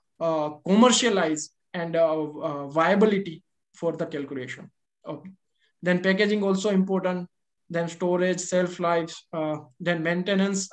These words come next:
part are also important. Then safety of unit, because it's a, uh,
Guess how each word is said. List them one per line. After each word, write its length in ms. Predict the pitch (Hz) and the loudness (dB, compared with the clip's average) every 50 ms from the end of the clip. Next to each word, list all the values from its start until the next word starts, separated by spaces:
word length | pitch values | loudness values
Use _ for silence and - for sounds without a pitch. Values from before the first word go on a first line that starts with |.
| - 170 - | -6 -4 0
part 220 | 185 180 175 165 175 | 2 2 4 4 4
are 160 | 170 165 165 | 2 2 2
also 300 | 160 165 160 - - 190 | 0 0 -2 -2 -4 -4
important. 540 | 170 160 156 156 165 156 143 147 143 143 143 - _ _ _ _ _ _ _ - | -2 -2 -2 -2 -2 -2 -2 -2 -4 -6 -10 -14 _ _ _ _ _ _ _ -6
Then 240 | 151 160 160 160 156 | -4 -2 -2 -2 -4
safety 540 | - - 175 170 170 - - 208 196 190 | -2 -2 -2 -2 -2 -2 -2 2 4 4
of 180 | 190 180 185 - | 4 4 2 2
unit, 440 | 180 175 180 190 190 165 156 - - - _ - | 0 4 6 6 6 6 4 -2 -8 -18 _ -10
because 300 | 165 160 190 196 190 185 | -8 -4 -2 0 4 4
it's 180 | 190 185 185 | 4 4 4
a, 120 | 196 190 180 | 4 4 4
uh, 440 | 180 - 175 170 160 156 151 156 | 4 2 2 2 2 2 0 -2